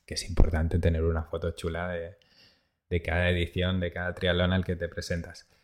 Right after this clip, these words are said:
Pero bueno, que, mm, el tema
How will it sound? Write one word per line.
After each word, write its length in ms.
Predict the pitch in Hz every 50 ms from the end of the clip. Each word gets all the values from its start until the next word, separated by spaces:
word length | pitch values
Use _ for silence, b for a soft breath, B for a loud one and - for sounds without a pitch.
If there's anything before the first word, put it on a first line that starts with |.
| _ - -
Pero 160 | 101 101 104
bueno, 180 | 98 85 85
que, 320 | - 95 95 98 98 98 95
mm, 300 | 98 98 98 98 98 92
el 140 | 98 101 101
tema 880 | 110 110 117 113 113 110 107 107 101 98 95 92 90 87 90 87 B